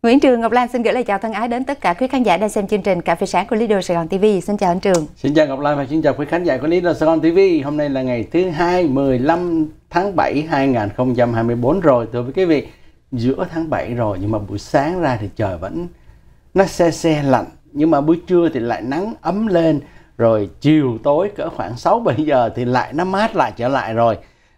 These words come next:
Speaker 2: Nó không giống như là mùa hè của những năm trước ha,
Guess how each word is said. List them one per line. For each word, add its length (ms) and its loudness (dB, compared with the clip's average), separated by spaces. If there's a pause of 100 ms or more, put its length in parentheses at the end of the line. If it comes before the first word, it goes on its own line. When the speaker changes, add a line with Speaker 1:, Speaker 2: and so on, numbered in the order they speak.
Speaker 2:
Nó 100 2
không 560 -8
giống 220 4
như 80 4
là 140 4
mùa 200 0
hè 380 -2
của 140 -8
những 180 -2
năm 180 2
trước 360 0
ha, 100 0